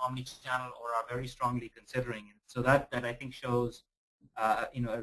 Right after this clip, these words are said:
really good sort of move in that direction. The second question that we had was, you know, what is your biggest, um, obstacle that you're seeing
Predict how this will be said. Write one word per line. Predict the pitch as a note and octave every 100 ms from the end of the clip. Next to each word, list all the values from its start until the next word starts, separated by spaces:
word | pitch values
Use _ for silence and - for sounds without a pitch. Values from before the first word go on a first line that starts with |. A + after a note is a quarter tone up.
| A2
really | C#3 D#3 A#2+
good | C#3 C3
sort | -
of | B2+
move | A#2+ C3+ B2
in | A2+
that | A2+ -
direction. | A2 B2+ C3+ - - A2 - _ _ _ _ -
The |
second | - G3+ G#3+ G3+
question | D#3+ D3+ D3+ D3
that | C#3 C3+
we | B2+ B2
had | C3 C#3+ C#3+ B2
was, | B2 B2 A#2+ - - - _ -
you | B2+
know, | B2
what | B2 D#3
is | F#3+ D#3+
your | D#3+ C#3
biggest, | C#3 C#3+ C#3+ C#3 - - - _ _ -
um, | A#2 A2+ A2+ A2 -
obstacle | C#3 E3+ - - - B2 A#2
that | A#2 -
you're | D3+
seeing | - C3+ B2+ B2